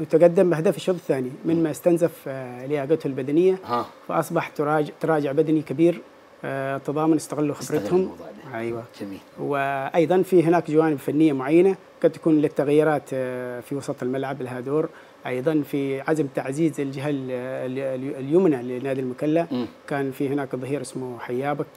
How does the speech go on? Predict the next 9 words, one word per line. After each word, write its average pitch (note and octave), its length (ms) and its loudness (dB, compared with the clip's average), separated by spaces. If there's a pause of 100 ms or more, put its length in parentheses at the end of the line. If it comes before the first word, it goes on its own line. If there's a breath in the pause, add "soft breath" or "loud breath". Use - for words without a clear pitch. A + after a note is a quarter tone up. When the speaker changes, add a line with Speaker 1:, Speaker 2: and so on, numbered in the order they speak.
(120)
Speaker 2:
مم. A2+ 80 -8 (300)
Speaker 1:
آه، C3+ 260 -6
استغلوا C#3+ 520 -2 (200)
لاعبين C3 300 -6
نادي C3 200 -4
التضامن C#3 420 -4
يتداوبوا C#3 560 -2
عليه C3 160 -4
خمسة C#3 420 -4